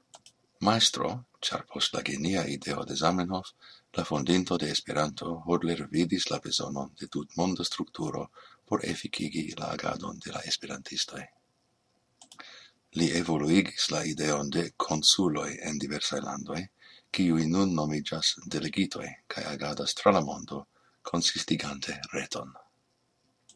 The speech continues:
En mil naŭcent ok, dank al liaj klopodoj, estis fondita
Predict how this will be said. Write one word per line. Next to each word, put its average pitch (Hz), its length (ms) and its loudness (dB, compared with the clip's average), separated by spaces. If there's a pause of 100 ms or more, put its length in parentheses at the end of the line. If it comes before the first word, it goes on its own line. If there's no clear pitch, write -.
(720)
En 73 100 -2
mil 69 160 -2
naŭcent 67 460 0
ok, 95 320 2 (420)
dank 71 320 -2
al 65 140 -4
liaj 69 260 -4
klopodoj, 92 540 2 (500)
estis - 240 2
fondita 76 540 0